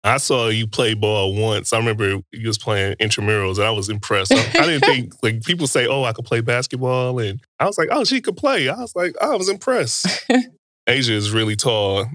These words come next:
Speaker 1: as am I, so you see tall people, you assume they can play basketball, but I've been disappointed many times. And so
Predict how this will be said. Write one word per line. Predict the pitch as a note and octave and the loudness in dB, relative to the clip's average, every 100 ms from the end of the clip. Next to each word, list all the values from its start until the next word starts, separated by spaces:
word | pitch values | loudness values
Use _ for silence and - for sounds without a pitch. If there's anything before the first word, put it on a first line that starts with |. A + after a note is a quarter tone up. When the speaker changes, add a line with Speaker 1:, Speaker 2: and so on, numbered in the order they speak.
| - | -2
Speaker 1:
as | G#2 G#2 G2 G2+ - - | 0 0 0 -4 -6 -4
am | A2+ G2 | 0 2
I, | G#2 G2 F#2+ | 2 0 -2
so | - G#2 G2 F#2+ A2 - - | 0 0 0 -2 -6 -12 -6
you | A#2 | -4
see | - D#3 | -2 0
tall | C3+ A#2 | 0 0
people, | G#2+ A2+ A2 | 0 -2 0
you | A2+ | 0
assume | G#2 A#2+ A2 | 0 0 0
they | G#2 | 0
can | G#2 | -2
play | G#2 G#2 | -2 0
basketball, | A2 G#2+ A2+ | 0 -2 -2
but | G#2 G#2+ | 0 0
I've | |
been | A#2 | -2
disappointed | G#2+ G#2 G2+ A2 G2 G2 | -2 -4 -4 -2 0 0
many | G2+ G#2 | -2 -4
times. | - F#2+ - - - - - | -6 -6 -6 -6 -8 -4 -4
And | G#2 - | -2 -2
so | - - - | -2 -2 -6